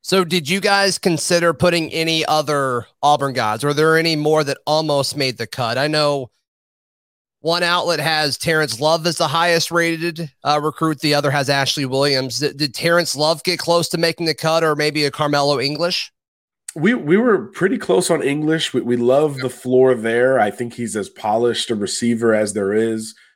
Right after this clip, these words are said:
Speaker 2: in this class. We also rank receivers in the slot, and I think he could, you know, become one of those type of, of wide receivers. I think only five slots made the ninety-nine,
Speaker 1: Right.
Speaker 2: uh, but he was in consideration thereafter. We also really like Wilkie Denaud.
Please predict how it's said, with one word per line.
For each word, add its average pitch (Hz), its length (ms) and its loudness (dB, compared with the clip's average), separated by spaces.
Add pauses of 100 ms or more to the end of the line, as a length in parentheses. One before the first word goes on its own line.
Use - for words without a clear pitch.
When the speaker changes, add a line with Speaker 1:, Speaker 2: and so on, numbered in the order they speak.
(240)
Speaker 2:
in 127 220 -4
this 117 240 -4
class. 117 500 -2
We 110 120 0
also 113 300 0
rank 110 360 -2
receivers 123 460 -2
in 139 120 -2
the 139 60 -4
slot, 110 420 0
and 95 100 -8
I 98 60 -4
think 95 200 -12
he 113 120 -10
could, 104 320 -8
you 107 140 -6
know, 95 100 -6
become 104 680 -4 (260)
one 117 220 -2
of 107 100 -2
those 110 220 0
type 107 340 -4
of, 101 160 -2
of 101 200 -2
wide 104 220 2
receivers. 110 460 -2
I 98 60 -2
think 107 180 -4
only 107 160 -2
five 98 380 -4
slots 95 480 -6
made 101 400 -2
the 92 80 -6
ninety-nine, 95 720 -2 (260)
Speaker 1:
Right. 107 140 -4
Speaker 2:
uh, 113 60 4
but 107 160 -4
he 120 100 2
was 123 180 4
in 113 120 0
consideration 107 680 0
thereafter. 107 600 0
We 151 100 2
also 180 300 2
really 156 200 0
like 151 200 0
Wilkie 139 320 2
Denaud. 110 400 -6